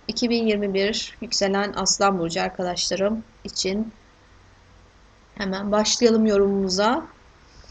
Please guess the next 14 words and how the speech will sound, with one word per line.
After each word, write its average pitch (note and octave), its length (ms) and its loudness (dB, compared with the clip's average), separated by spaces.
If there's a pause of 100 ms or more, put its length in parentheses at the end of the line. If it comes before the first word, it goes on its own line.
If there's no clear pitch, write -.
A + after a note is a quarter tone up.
(1040)
Haritaya C4+ 520 4
baktığımda C#4 840 4 (720)
Ay C#4 200 2
sizin C4+ 320 2
arka A3+ 360 2
evinizde, F#3+ 420 0
yani A3+ 480 2 (120)
bu B3 140 4
haftaya C4 440 4
başlarken A#3 880 2
birazcık G#3 480 0 (460)
modunuz G#3+ 540 0
düşük. F3+ 480 2 (1700)
Ee, G3+ 500 2